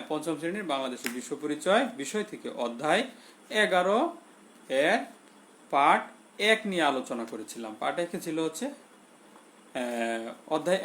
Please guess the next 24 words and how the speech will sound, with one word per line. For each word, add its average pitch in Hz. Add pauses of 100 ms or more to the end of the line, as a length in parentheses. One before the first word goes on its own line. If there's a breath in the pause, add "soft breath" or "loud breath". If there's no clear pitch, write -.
এগারোর 214 (560)
বিষয়টি, 226
অধ্যায় 156
এগারোতে 185
আছে 170
হচ্ছে 185
বাংলাদেশের 143
ক্ষুদ্র 196
নৃগোষ্ঠী। 139 (480 loud breath)
তো -
বাংলাদেশের 156 (120)
ক্ষুদ্র 185 (180)
নৃগোষ্ঠী 160
অধ্যায় 135
থেকে 151
আমরা 202 (100)
গত 143 (100)
ক্লাসে 120
আলোচনা 143
করেছিলাম, 175
আহ, 123 (1900 loud breath)
ক্ষুদ্র 180
নৃগোষ্ঠী 165 (420)
গারো। 139